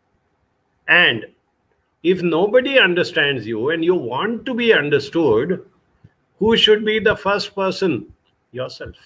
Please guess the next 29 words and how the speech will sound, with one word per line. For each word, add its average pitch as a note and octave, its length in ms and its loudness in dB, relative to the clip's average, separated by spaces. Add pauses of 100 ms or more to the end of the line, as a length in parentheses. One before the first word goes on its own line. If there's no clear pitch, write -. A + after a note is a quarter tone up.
(2500)
So - 200 -12 (280)
whenever A3+ 640 2
you G3 200 2
make F3 320 0
a G3+ 100 0
statement, D#3 800 -2
"No D3 300 -4
one F3 320 -2
understands C#3 960 -6
me," B2+ 580 -4 (1300)
first F#3+ 420 0
ask F3 340 0
yourself, E3 520 2
"Do E3 280 2
I G3+ 300 4
understand F#3 540 2
me E3+ 180 6
or E3+ 100 0
not?" D3+ 380 0 (500)
That's C#3+ 200 -4
exactly D3 380 -4
what D3 200 -2
Sunita C#3+ 340 -6
was C#3 120 -6
also C#3 240 -8
telling C3 260 -8
you, C3+ 140 -4
how C3 140 -2
we C3 280 -6